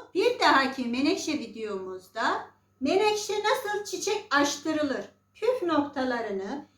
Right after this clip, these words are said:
evde yapılabilecek kürleri, özel karışımları anlatacağım canlarım. Umarım işinize yarayacak bilgilere sahip olmuşsunuzdur. Kanalıma abone olmayı unutmayın.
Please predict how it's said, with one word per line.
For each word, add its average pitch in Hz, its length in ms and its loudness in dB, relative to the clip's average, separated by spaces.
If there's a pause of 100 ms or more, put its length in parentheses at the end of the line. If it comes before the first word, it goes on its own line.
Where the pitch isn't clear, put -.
(220)
evde 427 400 0
yapılabilecek 339 1080 2
kürleri, 294 920 2 (200)
özel 277 540 0
karışımları 240 760 -6
anlatacağım 196 720 -8
canlarım. 180 600 -20 (560)
Umarım 339 640 4 (140)
işinize 320 640 0
yarayacak 277 840 2
bilgilere 262 840 -4
sahip 269 560 -2 (140)
olmuşsunuzdur. 349 1040 -2
Kanalıma 440 580 2
abone 392 280 2
olmayı 320 440 2
unutmayın. 285 680 -4